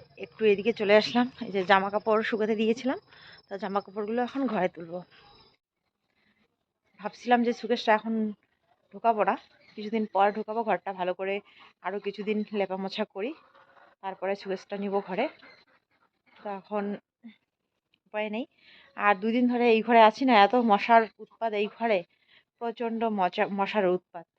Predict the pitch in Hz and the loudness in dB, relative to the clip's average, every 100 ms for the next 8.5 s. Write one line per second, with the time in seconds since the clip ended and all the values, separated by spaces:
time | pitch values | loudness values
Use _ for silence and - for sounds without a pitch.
0 | _ 185 196 202 202 - 233 226 202 208 | _ -6 -2 -2 -4 -8 -6 -6 -6 -10
1 | 214 226 196 185 196 208 196 226 - 196 | -14 -12 -10 -6 -4 -6 -6 -10 -8 -10
2 | - 196 202 - 226 180 180 190 185 - | -10 -12 -12 -12 -8 -2 2 2 0 -8
3 | 208 190 190 202 320 _ _ _ _ _ | -8 -4 -2 -2 -6 _ _ _ _ _
4 | - 190 208 202 208 - - _ - 175 | -20 -14 -6 -6 -6 -10 -20 _ -20 -18
5 | 202 208 190 185 262 - - _ _ 220 | -14 -12 -10 -8 -10 -12 -20 _ _ -4
6 | 247 269 202 - _ _ - 196 190 220 | -2 2 0 -2 _ _ -16 -14 -6 -2
7 | 190 185 180 180 190 190 190 190 190 _ | 2 0 -2 -6 -6 -2 2 2 0 _
8 | _ 202 202 202 | _ -4 -4 -2